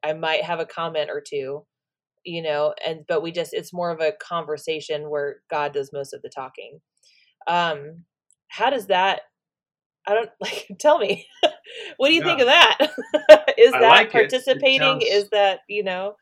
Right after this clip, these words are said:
Speaker 2: Definitely participating. Yeah. It sounds similar to my prayer life. I don't, when I was a kid, I used to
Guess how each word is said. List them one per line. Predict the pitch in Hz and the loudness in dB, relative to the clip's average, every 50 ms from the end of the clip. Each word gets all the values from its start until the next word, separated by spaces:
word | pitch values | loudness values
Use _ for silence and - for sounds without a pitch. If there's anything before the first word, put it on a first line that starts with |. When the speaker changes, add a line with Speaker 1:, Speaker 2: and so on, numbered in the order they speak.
| - 107 - | -18 -8 -2
Speaker 2:
Definitely | 131 143 185 196 - 180 147 127 120 | 0 0 0 0 -2 -10 -14 -14 -16
participating. | - 120 113 - 156 165 - - - - 101 87 85 85 98 110 | -16 -18 -18 -16 -16 -16 -16 -16 -14 -14 -12 -12 -14 -14 -16 -16
Yeah. | 120 123 123 113 104 98 - - | -14 -12 -12 -12 -14 -16 -18 -18
It | 131 135 - | -20 -18 -14
sounds | - 196 196 196 190 190 - | -10 -10 -10 -10 -10 -12 -14
similar | - 214 214 208 190 165 135 | -12 -10 -8 -8 -8 -8 -8
to | 127 | -10
my | 120 113 107 107 - _ | -10 -10 -12 -12 -14 _
prayer | - 113 101 92 | -12 -12 -10 -10
life. | 87 87 90 95 - - _ _ _ _ _ _ _ _ _ _ - | -12 -14 -16 -18 -18 -20 _ _ _ _ _ _ _ _ _ _ -12
I | - 160 | -10 -8
don't, | 156 175 170 165 165 - _ _ _ _ - - _ _ _ | -8 -8 -8 -10 -12 -18 _ _ _ _ -20 -20 _ _ _
when | 143 143 147 | -16 -12 -10
I | 151 151 | -10 -8
was | 151 147 135 139 | -10 -10 -12 -14
a | |
kid, | 135 - - 160 156 147 135 127 | -20 -16 -12 -8 -6 -4 -4 -4
I | 120 | -6
used | 123 127 120 120 | -6 -10 -12 -16
to | - | -20